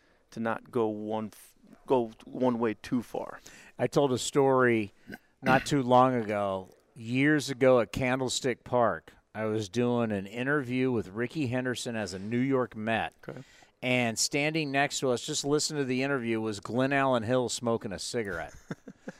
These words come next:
Speaker 2: Like, you think of, like, how different the game is, right? He's smoking a cigarette right there, listening to the interview, and we're, you know, you know, he knows Rickey Henderson, one of the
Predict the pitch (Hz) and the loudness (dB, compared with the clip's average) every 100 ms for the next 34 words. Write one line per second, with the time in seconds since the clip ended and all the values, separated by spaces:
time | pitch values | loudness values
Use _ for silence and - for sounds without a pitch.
0 | - 123 139 170 170 202 196 160 151 - | -6 0 2 2 10 10 12 10 8 4
1 | 156 160 151 117 185 - 302 330 160 117 | 4 4 2 0 2 4 4 0 0 4
2 | 156 165 - 147 123 143 156 170 - - | 8 8 8 4 6 6 6 4 0 0
3 | - 262 247 202 208 202 185 - 185 208 | 4 4 6 10 10 10 6 4 4 6
4 | 196 190 175 190 196 190 196 165 185 - | 6 6 8 6 8 8 8 8 6 4
5 | - 170 170 170 170 165 185 180 151 165 | 4 6 6 6 4 8 10 10 8 6
6 | 175 151 151 170 127 139 165 180 139 120 | 6 4 4 2 2 4 4 6 4 2
7 | 123 135 143 185 156 139 123 127 | 0 4 4 4 4 2 2 2